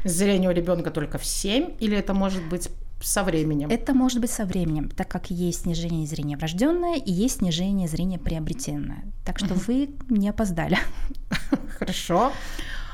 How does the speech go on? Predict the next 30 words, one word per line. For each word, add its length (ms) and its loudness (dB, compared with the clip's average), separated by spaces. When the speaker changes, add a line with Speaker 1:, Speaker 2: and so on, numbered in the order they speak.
Speaker 1:
Офтальмолог 520 2
смотрит 400 -2
ведь 100 -6
не 80 0
только 260 -4
глаза. 380 -4
Speaker 2:
Да. 220 -2
Офтальмолог 420 -2
смотрит 340 -2
не 100 2
только 260 -2
глаза. 440 0
По 340 4
глазному 580 2
дну 280 6
офтальмолог 560 0
может 440 0
заметить 720 -2
изменения 560 0
и 260 -2
в 100 -8
других 480 0
органах 400 -2
и 40 -4
системах. 640 -4
Поэтому 340 0
иногда 540 0
пациенты 360 0
говорят: 540 -2
«Шмуфолбин, 720 2